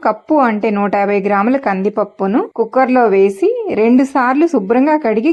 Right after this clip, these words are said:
గంట నానబెట్టాలి. రెండు కట్టల పొన్నగంటి కూర కాడలను తీసేసి ఆకులను శుభ్రంగా రెండు మూడు సార్లు కడిగి పప్పులో వేసుకోవాలి. ఆకుకూరతో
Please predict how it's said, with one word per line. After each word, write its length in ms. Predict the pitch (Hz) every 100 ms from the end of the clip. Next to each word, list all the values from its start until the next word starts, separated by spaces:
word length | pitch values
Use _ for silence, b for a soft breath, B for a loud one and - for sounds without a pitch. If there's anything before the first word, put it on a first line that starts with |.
| 320
గంట 200 | 214 190
నానబెట్టాలి. 800 | - 190 196 226 202 - 165 160 - 196
రెండు 240 | 202 208 226
కట్టల 260 | 208 196 269
పొన్నగంటి 600 | 277 214 202 233 247 220 220
కూర 180 | 202 196 196
కాడలను 420 | 180 185 226 254 226
తీసేసి 540 | 190 190 180 185 185 175 170 - 190
ఆకులను 420 | 208 233 285 311 269
శుభ్రంగా 480 | 240 196 226 247 302 269
రెండు 200 | 214 196
మూడు 140 | 196 190
సార్లు 300 | 202 190 240 247
కడిగి 320 | 190 185 269 - 269
పప్పులో 320 | 269 277 294 277
వేసుకోవాలి. 680 | 214 - 208 185 175 165 - 180
ఆకుకూరతో 600 | 190 196 196 196 196 196